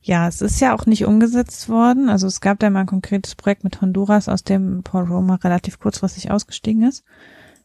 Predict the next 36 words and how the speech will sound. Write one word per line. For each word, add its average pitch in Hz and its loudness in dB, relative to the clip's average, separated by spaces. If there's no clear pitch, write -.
Ähm, 196 0
von - 0
daher, 190 6
also 190 2
ich - -18
glaube, 190 2
dass 185 2
es 180 -4
tatsächlich 185 -2
in 185 0
der 185 0
praktischen - -8
Umsetzung 180 0
schwierig 170 -2
ist. - -8
Aber 190 2
ich 202 0
bin 254 4
gespannt, 220 2
was 196 0
sie 208 -2
über 190 -2
das 180 -4
Buch 196 0
erzählt, - -4
ob - -8
da - -2
andere 175 -2
Beispiele 165 -6
genannt 165 -4
werden 170 -6
als 170 -8
das 170 -6
Beispiel 170 -6
von 185 -4
Honduras. 175 -4